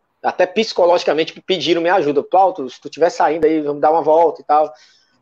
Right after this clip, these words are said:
né? Aí eu digo a eles, "Ó, meia horinha, quarenta minutos, que é o que eu aguento." Eu até digo pra eles, "Vai mais, faz mais aí",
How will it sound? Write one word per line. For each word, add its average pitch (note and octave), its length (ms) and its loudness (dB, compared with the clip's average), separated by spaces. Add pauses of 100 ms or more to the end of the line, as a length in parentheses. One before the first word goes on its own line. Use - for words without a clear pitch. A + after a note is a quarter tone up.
(140)
né? A#2 140 -14
Aí D3 120 4
eu G#3 80 6
digo G#3+ 220 0
a A#3+ 80 4
eles, D#3 180 4
"Ó, A#2+ 320 4
meia F3+ 240 4
horinha, F#3 300 2
quarenta F3 320 0
minutos, D#3 280 -8
que - 80 -10
é D3+ 40 4
o D3 40 -2
que - 80 -6
eu D3+ 60 2
aguento." D3 480 -4 (420)
Eu C#3+ 60 0
até G3+ 300 4
digo F3 320 -4
pra D#3 160 2
eles, C3+ 120 2
"Vai D#3+ 140 4
mais, D#3 460 0
faz D3+ 180 -4
mais C#3+ 340 -2
aí", C#3+ 320 -4